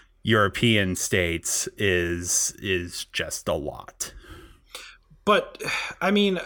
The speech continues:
Speaker 2: I, I guess we sort of intuitively can say, yeah, that's, that's kinda crazy 'cause it's so much beyond what we can even <laughs> fathom.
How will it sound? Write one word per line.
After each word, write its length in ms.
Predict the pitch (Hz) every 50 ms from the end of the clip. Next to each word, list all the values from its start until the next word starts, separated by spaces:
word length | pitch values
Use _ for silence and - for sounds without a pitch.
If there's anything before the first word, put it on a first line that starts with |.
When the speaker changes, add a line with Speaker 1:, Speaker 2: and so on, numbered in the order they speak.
| - -
Speaker 2:
I, 140 | - - - 196
I 60 | 214
guess 260 | 202 269 262 - -
we 80 | 254 214
sort 240 | - - 220 220
of 100 | 208 190
intuitively 580 | 170 151 147 - - 214 208 185 175 151 160 151
can 160 | 143 143 143
say, 240 | - - 196 180 160
yeah, 260 | 135 156 208 233 196
that's, 280 | 165 160 170 - - -
that's 180 | 160 165 -
kinda 200 | - 220 180 147
crazy 400 | 131 - - 202 214 202 151 156
'cause 200 | 151 - 156 143
it's 120 | 147 139 -
so 320 | - - - 180 175 170
much 300 | 165 165 160 156 - -
beyond 560 | - 139 131 135 147 151 151 143 139 143 135 - - - - - - _ _ _ _ _ -
what 400 | 131 143 139 131 117 - - _ _ _ _ _ _ _ _ - 151 139 - -
we 160 | 143 160 156
can 180 | - - 160 156
even 460 | 156 151 135 143 131 127 127 123 113 - _ _ -
<laughs> 200 | - - 254 -
fathom. 640 | - - - 202 170 180 185 165 135 117 117 120